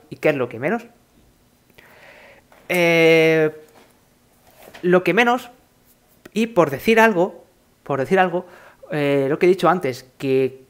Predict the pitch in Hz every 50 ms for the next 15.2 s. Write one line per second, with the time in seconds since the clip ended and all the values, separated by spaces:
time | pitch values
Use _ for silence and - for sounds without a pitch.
0 | _ - - 160 170 175 208 220 202 185 175 - 196 196 190 185 - - 160 143
1 | 139 139 139 - - 175 175 170 175 180 175 156 139 131 123 120 120 120 113 -
2 | - 139 127 120 117 139 180 175 170 180 - - _ _ _ _ _ _ _ _
3 | _ _ _ _ _ _ _ _ _ _ _ _ _ _ _ _ _ - - -
4 | - 151 147 - 139 - - 175 185 185 - - - - 170 160 160 156 - 165
5 | 160 - - 147 139 123 - - 147 151 - 143 120 - - - 147 131 113 104
6 | 101 - _ _ _ _ _ _ _ - _ _ _ - - 139 135 - 143 135
7 | 131 135 160 170 170 - 165 160 156 139 139 135 135 135 147 175 208 233 254 269
8 | 285 262 - - _ _ _ _ _ _ _ _ _ _ - 151 147 147 143 143
9 | 139 135 135 135 131 131 131 127 127 123 123 120 120 117 117 - _ _ _ _
10 | _ _ _ _ _ _ - - - - 151 147 147 147 143 139 139 - 143 160
11 | 180 190 180 - 180 160 151 - - 175 175 185 185 190 185 - 170 170 - 160
12 | 156 - 175 170 175 139 131 - 160 156 156 151 151 143 147 143 - 135 120 -
13 | 160 160 160 170 165 170 170 165 170 - - - - - - _ - 147 147 151
14 | 156 156 156 151 143 143 131 139 156 175 170 170 170 165 165 170 160 156 156 156
15 | 160 160 -